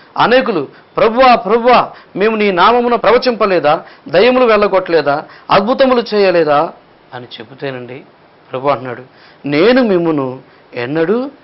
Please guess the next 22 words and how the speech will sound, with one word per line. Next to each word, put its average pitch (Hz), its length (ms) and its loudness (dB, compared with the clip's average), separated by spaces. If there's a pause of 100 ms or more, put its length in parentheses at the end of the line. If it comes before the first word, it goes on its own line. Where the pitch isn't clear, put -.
(280)
ఎరుగను.'" 117 1080 -14 (220)
ఆ 123 100 -10
మాట 127 300 -8
అంటే 151 320 -8 (320)
సరే, 151 120 -8
కొంతవరకు 156 460 -8
ఏంటని 165 380 -6
ఆశ్చర్యపోవచ్చు. 165 720 -8 (300)
అంతకు 170 280 -2
మించి 208 320 -4
ఇంకో 214 200 0
మాట 233 280 2
కూడా 220 160 0
అన్నాడండి. 208 420 -4 (120)
ఆ 143 120 -2
మాట 165 300 -2
కింద, 185 220 -2 (480)
"అక్రమము 254 500 2
చేయువారులారా, 208 840 2 (360)
నా 123 140 -2
యొద్ద 143 240 -4
నుండి 208 420 -2